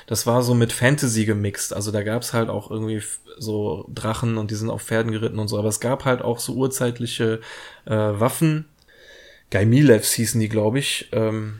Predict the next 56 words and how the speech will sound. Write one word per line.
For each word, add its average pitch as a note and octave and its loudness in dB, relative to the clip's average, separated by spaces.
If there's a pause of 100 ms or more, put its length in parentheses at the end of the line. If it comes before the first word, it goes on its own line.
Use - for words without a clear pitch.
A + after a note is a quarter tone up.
(120)
und A2+ -2
das A2+ -2
war B2 6
ganz A2 2
cool. G#3 2 (340)
Ähm, A#2+ 0
da A#2 4
standen C#3 2
die A#2+ 8
aber A2+ 6
teilweise A#2 2
oben A2+ 2
drauf G#2+ 0
und G#2 -2
haben A2 0
die A2 0
irgendwie G#2 -2
mit G#2+ -2
so, G2+ -2
mit G2+ -4
so G2+ -6
Seilen G#2 -8
gesteuert G2+ -10
und A2 -14
so. F#2+ -10
Ähm, G#2 -10 (800)
dann D3 2
gab's C3+ -2
noch B2+ -4
einen, A#2 -6
den, A2+ -2
das A2+ -6
ist - -10
auch - -6
schon A2 -4
Jahre A2 0
her, A2 0
wo A2+ 2
ich A2 -4
den A2 -4
mal G#2+ -4
geguckt G#2+ -8
hab, A#2 -6
der A2+ -6
hieß A2 -6
Full C3+ 2
Metal A#2+ 0
Panic. - -4
Ähm, B2 -4
das A2+ -8
war G#2+ -6
auch G#2 -4
so G#2+ -10
eher G2 -6
so G#2+ -8
eine A2 -8